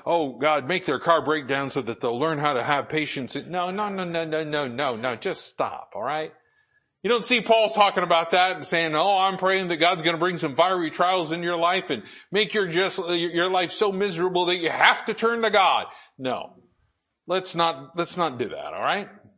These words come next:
We see here he-, him seeing their love and him demonstrating his love, his desire for them.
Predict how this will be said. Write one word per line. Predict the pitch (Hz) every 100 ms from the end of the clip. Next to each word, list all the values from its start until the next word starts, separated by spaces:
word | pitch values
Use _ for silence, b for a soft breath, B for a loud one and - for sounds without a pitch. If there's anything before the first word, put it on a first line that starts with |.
| _ _ _ -
We | 180 170
see | - 233 180
here | 180 160
he-, | 151 175 185 147
him | 185 226 170 B B B
seeing | - - 220 240 196
their | 180 226
love | 160 143 151
and | 156
him | 170 220 202 170 139
demonstrating | 143 208 247 - 190 170 160 151
his | 156 226 254 139
love, | 127 110 120 185
his | 180 147 190 185
desire | 156 131 135 127 131
for | - 120
them. | 107 117 190